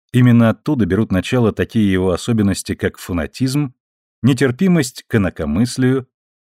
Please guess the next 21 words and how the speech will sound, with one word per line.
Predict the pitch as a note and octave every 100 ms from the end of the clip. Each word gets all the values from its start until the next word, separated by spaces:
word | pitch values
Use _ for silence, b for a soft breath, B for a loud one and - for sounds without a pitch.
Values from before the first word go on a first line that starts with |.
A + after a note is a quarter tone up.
| -
жесткость | G#2+ F3 - C#3 -
в | A2+
отношениях | A2 G2+ G#2+ F#2+ E2
с | -
миром | G2+ D3+ E3 D#3+ D3 _
и | A2+
фатализм. | A#2 G#2+ F#2 D#2+ C2+ - - _ _ _ _ _ _ _ _ _ _ _ _ _
Основателем | A2+ - D3+ G#3 G3+ F#3
новой | F3 D#3+
религии | C#3 A#2 E3 E3 E3+
считается | - C3+ F#3+ F3+ C#3
житель | A2+ C3 G#2
Мекки | F#2+ D3+ D3 - C#3 C3+
Мухаммед, | A2 B2 - G2+ D#2 C#2 - _ _ _ _
годы | - A#2+ G#2+
жизни | A#2+ A2+ A2
пятьсот | - - G#2+ -
семидесятый | F2+ E2 D#2+ B2 C3 C3
шестьсот | A2+ - - C#3+ -
тридцать | F2+ - E2
второй. | - E2+ C#2+ -